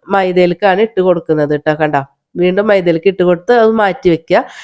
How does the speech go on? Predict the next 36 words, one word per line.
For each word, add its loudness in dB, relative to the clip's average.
എന്നിട്ട് 0
നമുക്ക് 0
ഫ്രൈ 0
ചെയ്യുന്ന 0
സമയത്ത് 0
ഞാൻ, 0
ഏ, 4
എങ്ങനെയാ 0
അത് -2
ഫ്രൈ 0
ചെയ്യുന്നതെന്ന് 0
കാണിച്ചു -4
തരാം -2
ട്ടോ. -4
അപ്പൊ 0
ഞാനിതാ 2
ഓയിലാണ് 2
ഞാൻ 0
എടുത്തിട്ടുള്ളത് -2
ട്ടോ. -2
അപ്പൊ -4
കുറച്ച് -4
ഓയിൽ 2
ഒഴിച്ച് 0
കൊടുത്തിട്ടുണ്ട്. -2
ഇനി 0
നമുക്ക് 0
ആദ്യത്തെ -2
ആ 2
ഒരു -2
ബോൾസ് 0
ഉണ്ടല്ലോ, -2
അതൊന്ന് 0
ഇട്ടിട്ട് -2
ഫ്രൈ 0
ചെയ്യാം. 0